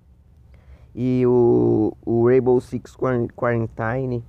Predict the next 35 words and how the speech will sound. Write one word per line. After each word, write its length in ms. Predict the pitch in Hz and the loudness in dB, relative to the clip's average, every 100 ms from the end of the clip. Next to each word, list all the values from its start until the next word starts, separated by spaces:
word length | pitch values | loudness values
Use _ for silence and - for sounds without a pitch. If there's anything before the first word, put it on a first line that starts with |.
| - - - - - _ _ - - - - | -20 -20 -20 -20 -20 _ _ -20 -20 -20 -10
e, 240 | 143 175 | -6 -6
e 40 | 170 | -2
também 260 | 185 160 | 0 0
tem 100 | 180 | 0
um 100 | 170 | -2
jogo 260 | 156 160 151 | 0 -2 0
lá 160 | 143 | -2
que 140 | 143 143 | -4 -8
é 20 | |
sem 200 | - 139 | -6 -8
título 440 | - 131 - 123 | -6 -12 -8 -8
da 160 | 120 117 | -2 -2
Bluepoint 640 | 113 120 117 127 120 117 101 | 0 -2 -2 -4 -4 -6 -8
Games, 500 | 110 143 151 127 113 | -6 -4 -6 -8 -8
né? 180 | 113 - - - - _ - - _ _ - - - - | -10 -12 -20 -20 -20 _ -20 -20 _ _ -20 -20 -20 -8
Tão 180 | 139 | -8
fazendo 400 | 143 135 123 139 | -4 -4 -2 -4
o 40 | 147 | -4
console 480 | 151 139 147 139 139 | -6 -6 -6 -6 -6
ficar 220 | - 143 | -8 -8
muito 420 | 127 135 147 131 | -6 -8 -8 -6
no 100 | 113 | -4
hype, 300 | 107 101 107 | -2 -4 -6
eu 60 | 110 | -8
tô 160 | 123 | -8
muito 340 | 120 135 143 123 | -8 -10 -10 -10
no 120 | 110 | -6
hype 280 | 110 110 - | -4 -6 -8
pra 140 | - 117 | -18 -12
que 120 | 113 | -8
ele 220 | 110 110 | -6 -6
lance, 460 | 107 110 110 - - | -6 -6 -6 -10 -12
tá 120 | 98 | -10
ligado? 540 | 90 65 80 90 - - - - _ _ - - - _ _ _ _ - | -10 -12 -10 -10 -12 -20 -20 -20 _ _ -20 -20 -20 _ _ _ _ -12
E 720 | 107 101 107 107 104 101 95 | -6 -2 0 0 0 0 -2